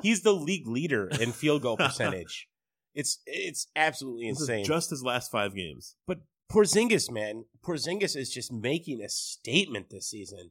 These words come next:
Speaker 2: Yeah.
Speaker 1: So, I mean, these guys are going off.
Speaker 2: In his last
Speaker 1: Definitely.
Speaker 2: two games, he's had sixty points, twenty boards, ten blocks, seven for eight from three. That is, like,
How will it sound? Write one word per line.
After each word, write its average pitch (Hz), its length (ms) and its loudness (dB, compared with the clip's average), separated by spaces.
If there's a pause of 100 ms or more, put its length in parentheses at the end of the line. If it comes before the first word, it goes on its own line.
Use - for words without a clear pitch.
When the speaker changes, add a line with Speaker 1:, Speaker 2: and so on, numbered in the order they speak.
Speaker 2:
Yeah. 90 480 -8
Speaker 1:
So, 107 460 -2 (200)
I 113 80 -12
mean, 104 260 -14 (240)
these 127 160 -14
guys 180 200 -8
are 139 80 -6
going 120 320 -2
off. 113 440 -6 (220)
Speaker 2:
In 113 100 -6
his 160 80 4
last 139 140 6
Speaker 1:
Definitely. 156 160 2
Speaker 2:
two 131 40 -2
games, 131 260 2
he's 117 120 -4
had 117 120 -4
sixty 147 480 -6
points, 120 440 -4
twenty 143 320 -4
boards, 107 600 -2 (280)
ten 147 300 -2
blocks, 110 500 0
seven 147 280 -4
for - 200 -8
eight 120 220 -6
from 110 180 -16 (100)
three. 110 520 -4
That 117 180 0
is, 131 260 -6
like, 92 240 -4